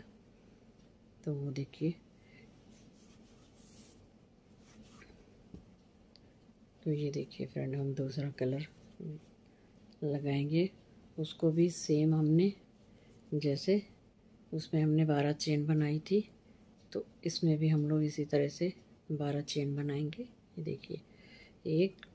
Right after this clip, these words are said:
दो, तीन, चार, पाँच, छः, सात, आठ, नौ, दस, ग्यारह, बारह। तो ये देखिए, ये हमारी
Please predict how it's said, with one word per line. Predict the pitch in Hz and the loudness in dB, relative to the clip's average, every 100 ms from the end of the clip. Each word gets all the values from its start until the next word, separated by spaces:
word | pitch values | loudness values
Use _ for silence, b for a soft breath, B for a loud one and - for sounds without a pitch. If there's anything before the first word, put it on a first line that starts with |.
| - - - - 160 | -20 -20 -20 -14 -2
दो, | 147 143 156 - - - - | 0 0 -2 -6 -14 -20 -12
तीन, | 165 143 139 160 - - - - - | -6 -4 -2 -4 -6 -20 -20 -20 -10
चार, | - 151 147 160 - - - - | -2 -2 0 -4 -6 -16 -14 -8
पाँच, | 139 139 156 - - - - | -6 -6 -6 -10 -20 -20 -12
छः, | - 147 147 165 - - - - - | -6 -4 -4 -6 -8 -20 -20 -20 -16
सात, | - 143 143 147 - - - - - 165 | -8 -6 -6 -8 -12 -20 -20 -20 -14 -8
आठ, | 147 147 151 - - - | -6 -6 -8 -14 -20 -10
नौ, | 151 151 147 156 151 - - - 160 | -6 -4 -4 -4 -8 -14 -20 -14 -8
दस, | 147 143 151 - - - B B B - 160 | -4 -4 -6 -14 -20 -20 B B B -16 -14
ग्यारह, | 151 147 143 135 147 127 - - - - | -6 -4 -4 -4 -6 -8 -16 -20 -20 -12
बारह। | 139 139 139 135 135 B B B B - | -8 -6 -6 -8 -12 B B B B -8
तो | 151 | -4
ये | 143 135 | -4 -2
देखिए, | 135 127 135 | -4 -6 -6
ये | 139 | -4
हमारी | 143 139 147 | -4 -2 -2